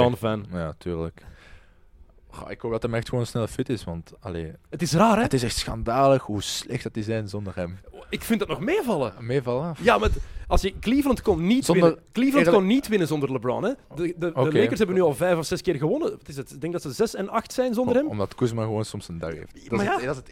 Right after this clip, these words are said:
Speaker 2: enige.
Speaker 1: Oké, maar
Speaker 2: Als hij gewoon slecht schiet, dan, dan zijn de Lakers echt gewoon niks.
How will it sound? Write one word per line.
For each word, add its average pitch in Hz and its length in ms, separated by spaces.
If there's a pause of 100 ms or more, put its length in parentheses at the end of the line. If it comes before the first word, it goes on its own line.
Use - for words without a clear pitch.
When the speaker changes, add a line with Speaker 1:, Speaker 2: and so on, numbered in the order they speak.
(180)
Speaker 2:
enige. 92 260
Speaker 1:
Oké, 339 300
maar 214 180
Speaker 2:
Als 123 140
hij 131 160
gewoon 127 360
slecht - 300
schiet, - 260
dan, 101 380
dan 98 100
zijn 98 160
de 90 60
Lakers 92 340
echt - 120
gewoon 78 220
niks. - 380